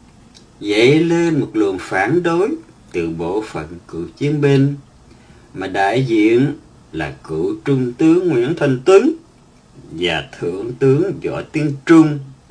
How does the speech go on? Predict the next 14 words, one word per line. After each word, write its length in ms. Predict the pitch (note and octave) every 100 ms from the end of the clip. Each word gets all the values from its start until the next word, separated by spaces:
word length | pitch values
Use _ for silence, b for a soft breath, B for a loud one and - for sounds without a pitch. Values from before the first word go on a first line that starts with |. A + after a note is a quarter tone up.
| B B B B B B B B B B - - -
Các 280 | G3 G#3+
hội 440 | C3 - G2 G2+ C#3
thương 300 | E3+ E3 E3
binh 340 | D#3+ D#3+ E3+ C#3 -
và 100 | E2+
gia 280 | F#2 C3+ C#3+
đình 280 | G2 F2+
liệt 240 | F2 G2 G2+
sĩ 480 | - C3+ A#2+ D3 A#3+ - b b b b - -
cùng 240 | F#2+ -
đa 200 | A2 A2+ A2
số 340 | - D3+ D#3
đồng 260 | - C#2+ C#2
bào. 220 | - -